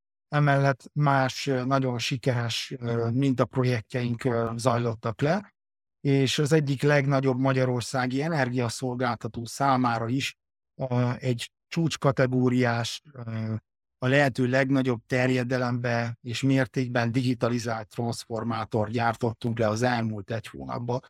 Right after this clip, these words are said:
melyet számos további egység fog követni. Egyértelműen látszik, hogy, ö, a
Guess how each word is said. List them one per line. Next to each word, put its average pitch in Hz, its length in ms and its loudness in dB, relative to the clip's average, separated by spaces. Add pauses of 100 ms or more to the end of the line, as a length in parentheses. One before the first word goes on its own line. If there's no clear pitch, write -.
(240)
melyet 139 340 2
számos 127 480 0
további 113 500 0
egység 113 420 -6
fog 110 360 -6
követni. 117 560 -4 (500)
Egyértelműen 143 840 2
látszik, 135 400 0
hogy, 127 420 0
ö, 120 280 0
a 113 640 -4